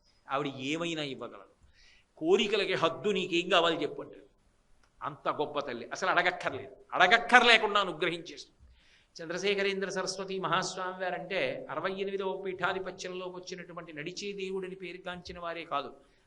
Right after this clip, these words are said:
అంతకు ముందు కూడా ఉన్నాయి ఆ పేర్లతో. అరవై ఆరవ పీఠాధిపతులు అనుకుంటే ఆయనకు కూడా ఉంది ఆ పేరు. ఆయన మీదకి ఒకసారి ప్రతిపక్షం వాళ్ళు వాదన చేయడానికి వచ్చారు.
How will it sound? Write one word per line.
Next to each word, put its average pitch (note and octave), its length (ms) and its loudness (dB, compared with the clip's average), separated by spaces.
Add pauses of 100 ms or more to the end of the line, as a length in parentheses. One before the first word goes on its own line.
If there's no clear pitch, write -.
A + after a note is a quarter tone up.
అంతకు D#3 240 -8
ముందు E3 280 -6
కూడా A3+ 240 -4
ఉన్నాయి E3 440 -6
ఆ B2+ 40 -4
పేర్లతో. D3+ 440 -6
అరవై C#3 300 -4
ఆరవ E3+ 260 -2
పీఠాధిపతులు F3 600 -6
అనుకుంటే D3 260 -14
ఆయనకు D#3 300 -10
కూడా F3+ 160 -8
ఉంది C#3+ 160 -10
ఆ C3+ 40 -4
పేరు. C3+ 280 -6 (1400)
ఆయన D3 200 -4
మీదకి F3 220 -2
ఒకసారి E3 440 0
ప్రతిపక్షం F#3+ 640 -4
వాళ్ళు D#3+ 240 0
వాదన F#3 540 0
చేయడానికి E3 300 -2
వచ్చారు. C3 320 -10